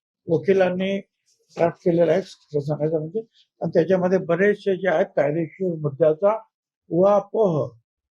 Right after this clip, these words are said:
त्यांनी केलेला आहे त्या आठ पानामध्ये. आणि त्यांनी शेवटी असं म्हटलेलं आहे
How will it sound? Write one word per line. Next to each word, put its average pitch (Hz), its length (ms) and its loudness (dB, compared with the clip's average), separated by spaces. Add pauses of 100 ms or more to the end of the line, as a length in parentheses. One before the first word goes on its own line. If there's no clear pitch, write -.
(180)
त्यांनी 170 260 2
केलेला 196 440 2
आहे 170 120 2
त्या 151 160 -4
आठ 147 120 -6 (100)
पानामध्ये. 156 400 -2 (560)
आणि 226 140 2
त्यांनी 233 380 2 (520)
शेवटी 208 320 2
असं 226 200 0
म्हटलेलं 202 360 2
आहे 165 360 0